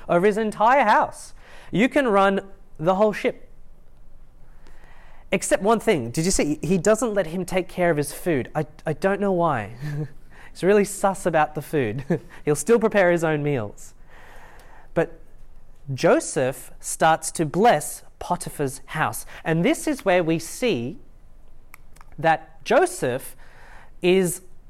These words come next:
kind of, not exactly, but kind of the royal snake-crushing king, because God had made a promise to Abraham that through him and the one who would carry on the blessing,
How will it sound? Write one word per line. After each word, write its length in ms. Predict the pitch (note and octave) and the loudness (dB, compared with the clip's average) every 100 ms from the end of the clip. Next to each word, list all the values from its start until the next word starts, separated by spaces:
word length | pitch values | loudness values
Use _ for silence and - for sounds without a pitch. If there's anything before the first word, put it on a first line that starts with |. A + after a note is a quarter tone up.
| - - - | -20 -16 -8
kind 420 | - A#3+ E4 F3+ | 0 4 4 4
of, 440 | B2+ C#3 C4 - - G#3+ | 4 2 0 -8 -6 2
not 140 | E4 | 2
exactly, 380 | G#3+ D3+ - F3 | 4 2 2 0
but 200 | F#3 - | 0 -4
kind 380 | - C#4+ E4+ E3 | 0 2 4 2
of 220 | C3+ C#3+ | 0 0
the 100 | D#3 | -2
royal 560 | C3+ F3 G3 G3+ B3 - - - | 0 2 4 4 2 -4 -20 -16
snake-crushing 800 | - C#3 - - - - - C#3+ | -8 -6 -6 -12 -4 -4 -4 -4
king, 260 | B3 D#3+ | -2 -2
because 680 | A#2 F3 - C#4 A2+ - - - - - - - - - | -2 -2 2 2 2 -6 -18 -18 -18 -18 -20 -20 -20 -4
God 220 | F3+ A#3 | 2 4
had 120 | C4+ A3+ | 4 2
made 160 | A3 | 0
a 40 | A3 | 0
promise 460 | - A#3 B3+ B3+ | 0 0 2 -2
to 100 | - | -4
Abraham 640 | C#3 B2+ A#2+ A#2 A2+ A2+ - - - - | -4 -4 -4 -6 -6 -8 -12 -18 -8 0
that 340 | E3 E3 - | 2 0 -8
through 800 | - - F3+ G#3+ D4 D#4+ E4+ E4 - - - | -14 -2 2 4 6 6 4 0 -8 -18 -18
him 420 | - G3+ C3 A#3+ - - - | -2 0 0 -4 -10 -10 -4
and 160 | C#3+ | 0
the 60 | C#3+ | 2
one 240 | D#3+ F#3+ | 4 4
who 80 | F#3+ | 4
would 140 | E3+ | 2
carry 260 | - E3+ F3 | 2 2 4
on 120 | F#3 | 2
the 60 | G#3 | 0
blessing, 560 | C#3 A#2 - B2+ E3+ | -2 -4 -6 -8 -8